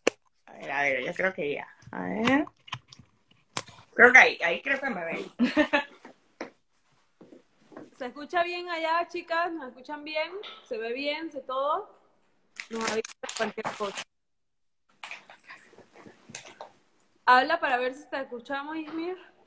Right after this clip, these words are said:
Speaker 1: Hello.
Speaker 2: Sí, creo, yo sí te escucho, no sé si las chicas te escuchan. ¿Se escucha, chicas?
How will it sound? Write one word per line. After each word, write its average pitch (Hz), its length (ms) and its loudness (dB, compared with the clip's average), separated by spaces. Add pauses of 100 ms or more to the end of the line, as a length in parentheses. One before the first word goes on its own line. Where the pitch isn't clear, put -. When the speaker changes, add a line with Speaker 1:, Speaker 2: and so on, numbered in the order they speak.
Speaker 1:
Hello. 311 880 6 (960)
Speaker 2:
Sí, 208 300 0 (520)
creo, 214 220 -4
yo 254 160 2
sí 285 100 -2
te 320 60 6
escucho, 254 360 0
no 214 100 0
sé 226 120 -2
si 226 400 2
las 208 160 -2
chicas 233 260 -4
te 220 80 -6
escuchan. - 400 2 (800)
¿Se 233 140 4
escucha, 320 420 6
chicas? 202 680 4